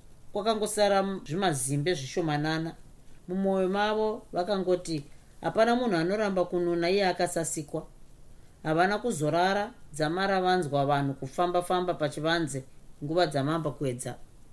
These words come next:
Chitsauko two. Mhandara payakabva paimba yamai vayo, yakapumhana nerima.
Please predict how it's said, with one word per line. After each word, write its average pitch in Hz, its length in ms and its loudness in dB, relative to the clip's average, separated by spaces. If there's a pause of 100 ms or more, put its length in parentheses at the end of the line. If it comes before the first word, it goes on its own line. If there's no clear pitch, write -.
(420)
Chitsauko 269 580 -2
two. 175 380 -2 (1600)
Mhandara 202 440 0
payakabva 214 520 2
paimba 233 340 0
yamai 208 440 0
vayo, 185 420 2 (540)
yakapumhana 180 760 2
nerima. 165 640 2